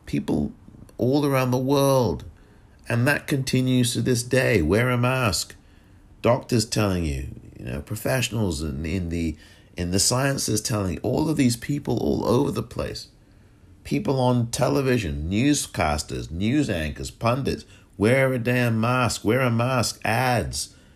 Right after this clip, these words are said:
being run. You know, politicians everywhere, they're all telling you, wear a mask. And I think Joe Biden should do that. He should be telling people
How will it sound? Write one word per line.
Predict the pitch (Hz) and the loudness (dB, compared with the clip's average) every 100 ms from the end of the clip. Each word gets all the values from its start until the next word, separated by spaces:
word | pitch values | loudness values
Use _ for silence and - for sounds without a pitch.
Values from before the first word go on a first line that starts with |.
| - | -8
being | - 104 95 87 | 2 2 2 0
run. | 82 67 62 - - - - - - - - - - - - | 0 -2 -4 -14 -20 -20 -20 -20 -20 -20 -20 -20 -20 -20 -14
You | - | -4
know, | 120 120 | 0 2
politicians | 123 135 139 127 - - 139 127 | 0 0 0 0 -4 -2 2 2
everywhere, | 139 147 131 104 82 | 4 2 4 4 4
they're | 92 | 2
all | 110 160 147 | 2 0 0
telling | - 135 147 139 | -2 -4 -2 0
you, | 90 | 0
wear | 80 92 113 | 2 2 2
a | |
mask. | 117 123 123 78 - - - - - - - | 2 2 0 -2 -8 -18 -20 -20 -20 -20 -14
And | - 87 | -4 2
I | 123 | 4
think | 131 110 82 | 4 2 2
Joe | 90 | 0
Biden | 76 76 78 | 2 0 0
should | 82 - 71 67 - _ - - - - - - - - _ - | -2 -4 -4 -8 -14 _ -20 -20 -20 -20 -20 -20 -20 -20 _ 0
do | 80 110 | 6 6
that. | 80 65 | 6 -2
He | 80 | -2
should | 80 - 85 | -2 -2 0
be | 113 | -2
telling | - 107 107 | 0 2 0
people | 101 98 67 - - | -2 -6 -6 -10 -12